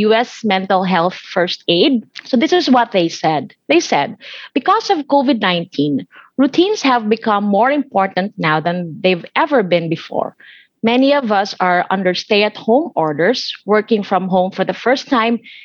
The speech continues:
and have our families and children with us. These environment and schedule changes can be difficult and cause stress." And I'm sure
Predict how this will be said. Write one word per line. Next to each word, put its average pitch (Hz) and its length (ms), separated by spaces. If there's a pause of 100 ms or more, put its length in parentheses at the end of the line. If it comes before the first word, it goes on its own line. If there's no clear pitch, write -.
(160)
and 196 140
have 311 320
our 359 100 (140)
families 233 500
and 185 160
children 180 400
with - 160
us. - 300 (420)
These 320 320
environment 202 640
and 202 160
schedule 196 640
changes 180 480
can 226 240
be 214 80
difficult 226 640
and 180 320
cause 202 240
stress." - 560
And 202 160
I'm 226 160
sure 294 400